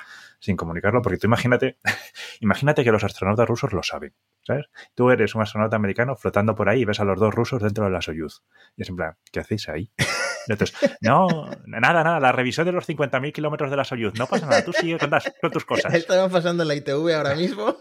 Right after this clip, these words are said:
Speaker 2: <laughs> en este momento, a la Soyuz.
Speaker 1: Madre mía.
Speaker 2: Y bueno, porque fue precisamente eso lo que, lo que pasó. Hubo una emergencia a bordo,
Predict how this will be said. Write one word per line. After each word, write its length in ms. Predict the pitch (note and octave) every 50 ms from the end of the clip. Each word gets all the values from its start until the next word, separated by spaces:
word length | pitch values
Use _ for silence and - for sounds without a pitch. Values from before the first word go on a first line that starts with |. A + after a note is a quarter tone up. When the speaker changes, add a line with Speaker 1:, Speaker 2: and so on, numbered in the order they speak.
| -
Speaker 2:
<laughs> 180 | - D4+ - -
en 180 | D3+ F#3 F#3+
este 300 | F#3+ F#3+ - - G3+ F3
momento, 540 | E3 D3+ D3 C3+ D3 D#3 E3+ F3+ G3 G#3 G#3 - - - - - - - - -
a 120 | C#3 C#3+
la 200 | C#3+ C#3+ C#3+ C#3
Soyuz. 340 | - C#3+ C3+ C#3 D#3 F#3+ A3
Speaker 1:
Madre 160 | - - D#3+
mía. 180 | D#3 E3 F#3 F#3+
Speaker 2:
Y 260 | D3+ C#3+ C#3 C#3+ C3+
bueno, 400 | B2 A2+ B2 D3+ G#3 G3 C#3 -
porque 220 | - C3 A2+ A#2+ A2+
fue 240 | - C3 D3+ E3+
precisamente 840 | E3+ - C3+ A#2 - - B2+ - D3+ D#3 D#3+ E3 E3 - D#3 B2 A#2+
eso 180 | B2 - G#3+
lo 180 | G3+ D#3 G#2+ -
que, 260 | - E2+ E2+ D#2+ D2
lo 120 | F2 F#2 F2+
que 80 | F#2+
pasó. 340 | - - E2+ - - F#3+ A3
Hubo 220 | F3 G#2+ F2+ F2+ F#2+
una 260 | F#2+ G2 G2 G2+ G#2+
emergencia 640 | G#2+ G#2+ G#2 G#2 G2 F#2+ - B2 B2+ C3 A2+ B2+ B2
a 20 | C3
bordo, 640 | C#3 D3 D#3 E3 E3+ E3+ F3+ F#3 G3 G#3+ A3+ A3+